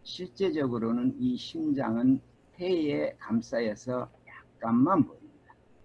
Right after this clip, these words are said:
폐부학적인 면에서 심장의 무게는 이백오십에서 삼백 그램 정도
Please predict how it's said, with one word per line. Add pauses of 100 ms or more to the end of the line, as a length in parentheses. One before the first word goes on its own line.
폐부학적인
면에서 (240)
심장의
무게는 (520)
이백오십에서
삼백
그램
정도